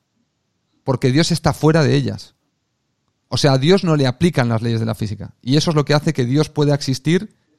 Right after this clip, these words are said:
bajo la explicación matema-, matemática y científica que tenemos. Él no está en esta realidad,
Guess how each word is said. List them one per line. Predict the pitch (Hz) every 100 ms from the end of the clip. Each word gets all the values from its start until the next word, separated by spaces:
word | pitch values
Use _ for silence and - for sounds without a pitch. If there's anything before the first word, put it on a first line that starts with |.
| _ _
bajo | - 135 139 135
la | 127
explicación | - 127 120 147
matema-, | 147 143 127
matemática | 123 127 127 135 139
y | 143
científica | 123 110 127 139
que | 120
tenemos. | 127 120 107 - _ _ _
Él | 160 180
no | 170
está | - 156
en | 151
esta | 151 151
realidad, | 135 131 120 127 147 -